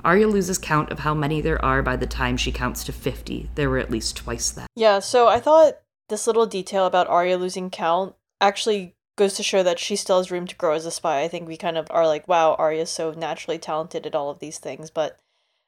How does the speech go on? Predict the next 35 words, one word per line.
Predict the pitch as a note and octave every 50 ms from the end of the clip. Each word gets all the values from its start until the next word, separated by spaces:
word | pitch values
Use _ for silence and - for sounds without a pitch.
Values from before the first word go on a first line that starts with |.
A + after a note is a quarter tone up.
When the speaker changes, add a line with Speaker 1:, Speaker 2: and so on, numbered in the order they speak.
| _ _ _
Speaker 2:
but | A3 A3
she's | - C4+ A#3+
not, | A#3+ C4 A3+ D#3+ C3+ -
right? | E3 E3 D#3+ E3 D#3+
Like, | E3+ E3+ - _ _ _ -
a | A3
good | G#3+ G#3+ - A#3 A#3+ A3+
scout | - - - G#3+ F3 D#3+ F3+ G3 F#3 - _ _ _ _ _ _ _ _ _ G3
knows | F#3+ F#3+ F#3+ F#3+ F#3+ F#3+ F#3+
exactly | F3+ F3+ F#3 F3 F3 F3 - E3+ F#3
how | F#3+ F#3 E3+
many | E3 E3+ E3 E3 E3
men | D#3+ E3 E3 D#3+ D#3+ D#3+ D#3+ E3 F3 F#3 - _ _ -
or | F3+ F3 E3+
the | E3 E3 D#3+
troops | - - - E3+ D#3+ D3+ - _ - - - - - - - -
or | - F3 D#3+
whatever | E3 E3+ D#3 D3+ D3 D3 - D#3 D3+ D3+ E3 E3+ - - - - _ _ _ _ -
there | F3 E3 - D2
are. | G2 A#2+ D#2 - - G3 - _ _ _ _ _ _ _ _ _ _ -
Speaker 1:
Even, | F#3+ F#3 E3+ F3+ F3
like, | E3 D3 C#3
in | D3+ C#3+ C3+ B2+
warfare, | C3 C3+ C3+ C3 - A#2+ A#2 A#2
yeah, | A#2 C3 B2+ A#2+ A2+
in | A#2 A#2+
general. | A2+ B2+ B2 C3+ B2 A#2 A#2 A#2+ A#2+ - - _ _ _ _ _
Not | - C#3+ C3+ -
just | - D3 C3 A#2+ - -
for, | - B2+ B2 A#2+ A#2+
yeah, | B2 C#3 D3 C3+ A#2+ A#2
that's | A#2 F#3 F#3 F#3 -
Speaker 2:
Exactly. | - - E3+ E3 B2+
Speaker 1:
interesting. | B2 - C3 - - C3 C3 C#3 C3+ - - - _ - - - - - - _ _ _ _ _ _ _ _
And | E3 E3+ E3 E3 C#3